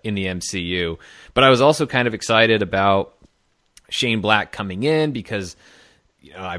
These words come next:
I had loved Shane Black. I mean, obviously writing Lethal Weapon, but, I mean, he had just worked with Downey not that long ago before Downey came into the M C U for Iron Man with Kiss Kiss Bang Bang, which Shane Black directed.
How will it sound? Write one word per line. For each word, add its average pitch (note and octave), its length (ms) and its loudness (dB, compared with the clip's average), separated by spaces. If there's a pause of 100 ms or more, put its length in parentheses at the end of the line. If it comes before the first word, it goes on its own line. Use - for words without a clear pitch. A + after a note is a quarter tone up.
(140)
I F#2 100 -10
had F#2 120 -8
loved G#2 340 0
Shane G#2+ 400 -6
Black. G#2+ 340 0
I A2 40 -10
mean, F2+ 140 -8
obviously E2+ 320 -10
writing G2+ 500 -2
Lethal G#2 260 -6
Weapon, A#2 460 2
but, F#2 200 -2
I G2 60 -6
mean, G#2 160 -4
he A2 220 -4
had G2 100 -6
just A2 320 -2
worked A2 220 -4
with G2+ 100 -10
Downey G#2 280 0
not F#2+ 260 -2
that F2 160 -4
long A2 220 -4
ago A#2+ 260 -2
before G2 480 -6
Downey F#2+ 300 -8
came G2 280 -12
into G#2 140 -6
the G2 140 -6
M G2 100 -8
C - 160 -12
U F#2+ 80 -6
for - 120 -10
Iron A2+ 260 -4
Man A2+ 200 -4
with F2+ 220 -6
Kiss G#2 200 -6
Kiss G2 220 -8
Bang E2+ 300 -10
Bang, B2+ 340 0
which F#2 160 -6
Shane F2+ 280 -10
Black E2+ 280 -8
directed. C3 640 -2